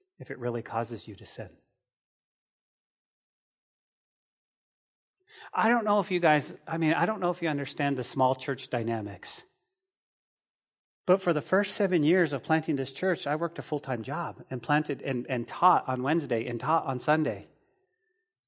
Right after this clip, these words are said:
Because we didn't want, we didn't want anybody to think that we came out here for the money, 'cause we didn't have any money, but you guys know what I'm saying. We didn't come out here and, and, and, you know, and, and I get it. Listen, if,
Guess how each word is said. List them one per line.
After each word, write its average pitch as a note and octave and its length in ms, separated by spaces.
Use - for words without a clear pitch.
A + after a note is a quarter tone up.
Because C#3+ 280
we D#3+ 100
didn't E3+ 140
want, D3 280
we D3+ 80
didn't D#3 120
want D3+ 140
anybody D3 400
to - 60
think D3+ 180
that C#3+ 120
we C3 100
came C3+ 300
out C3+ 160
here B2+ 180
for C3+ 220
the A#2 100
money, A#2 400
'cause G2+ 200
we B2 120
didn't G#2+ 140
have C#3+ 180
any B2 100
money, A2+ 220
but A#2 100
you C3 80
guys B2+ 240
know B2 80
what A2+ 140
I'm - 80
saying. C3 340
We C#3 100
didn't E3+ 120
come E3 160
out D#3+ 140
here D#3 140
and, C3+ 200
and, C3 260
and, B2 300
you C#3+ 80
know, C#3+ 220
and, D#3 200
and E3 200
I G3+ 100
get G3+ 240
it. C#3+ 100
Listen, E3 280
if, C3 120